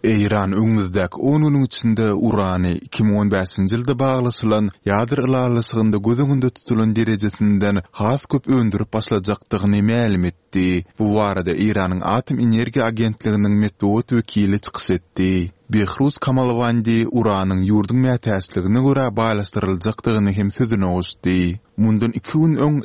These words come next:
Eýranyň prezidenti Hasan Rohani öz ýurdunyň bu ylalaşygy gol çeken beýleki döwletlerden oňun işaratlar gelmese, Tehranyň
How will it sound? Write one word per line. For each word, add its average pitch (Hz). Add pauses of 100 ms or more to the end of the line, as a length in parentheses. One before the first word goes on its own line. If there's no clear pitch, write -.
Eýranyň 101
prezidenti 131
Hasan 120
Rohani 123 (140)
öz 131
ýurdunyň 98
bu 139
ylalaşygy 123
gol 135
çeken 113
beýleki 107
döwletlerden 120
oňun 113
işaratlar 110
gelmese, 117 (160)
Tehranyň 101